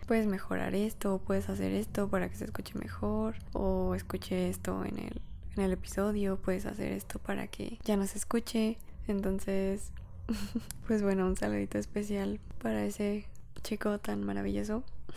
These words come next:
<laughs> Te quiero mucho. Y bueno, Dios mío, estoy muy emocionada por este episodio. Obviamente ya viste el título.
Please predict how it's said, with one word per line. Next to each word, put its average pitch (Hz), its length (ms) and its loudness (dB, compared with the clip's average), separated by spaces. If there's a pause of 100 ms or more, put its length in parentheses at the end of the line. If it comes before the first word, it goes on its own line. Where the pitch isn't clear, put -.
(160)
<laughs> - 800 -4
Te 214 120 -2
quiero 196 280 0
mucho. 196 260 -4 (720)
Y 262 400 6
bueno, 190 260 4 (560)
Dios 269 480 6
mío, 247 380 4 (120)
estoy 233 180 2
muy 247 120 4
emocionada 208 540 4
por 214 160 2
este 208 200 0
episodio. 214 560 2 (1400)
Obviamente 202 460 4
ya 196 100 2
viste 202 440 -2 (160)
el 208 720 0 (120)
título. 240 520 2